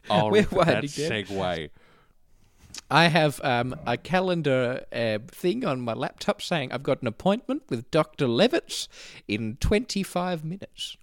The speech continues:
Speaker 2: Wonderful. All righty. Well, you get off to that doctor. Make sure he, uh, uses enough lubrication on his finger.
Speaker 1: He never seems to. It's very frustrating.
Speaker 2: I know. Also,
Speaker 1: Uh,
Speaker 2: make sure he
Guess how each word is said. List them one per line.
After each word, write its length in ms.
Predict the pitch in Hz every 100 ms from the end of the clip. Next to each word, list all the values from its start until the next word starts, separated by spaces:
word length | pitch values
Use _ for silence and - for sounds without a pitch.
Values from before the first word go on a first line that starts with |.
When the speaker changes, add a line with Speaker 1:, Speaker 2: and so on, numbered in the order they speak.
| -
Speaker 2:
Wonderful. 800 | 95 98 104 107 110 - 92 85
All 180 | 107 113
righty. 280 | 104 104 107
Well, 200 | 101 107
you 120 | 143
get 180 | 135 131
off 160 | 135 -
to 100 | 117
that 280 | 120 - -
doctor. 480 | 110 - - 143 160
Make 240 | 127 147 -
sure 360 | - 123 117
he, 380 | 110 104 101 101
uh, 160 | 98 95 - - - - _ - _
uses 440 | 139 127 120 113 107
enough 380 | 104 120 - 113
lubrication 840 | 110 - - - 101 - 98 92
on 120 | 87
his 160 | 85 -
finger. 540 | - 95 85 76 73 _ _ _ _ _ _ _ - 117
Speaker 1:
He 80 | 127
never 260 | 151 262 349
seems 480 | - 190 294 311 -
to. 120 | 110
It's 140 | 104
very 280 | - 339 311
frustrating. 720 | - 117 - - - - - -
Speaker 2:
I 120 | 87
know. 340 | - 85 82 80 - - -
Also, 360 | 359 359 - 339
Speaker 1:
Uh, 40 |
Speaker 2:
make 200 | 359 415
sure 260 | - 392
he 60 | 381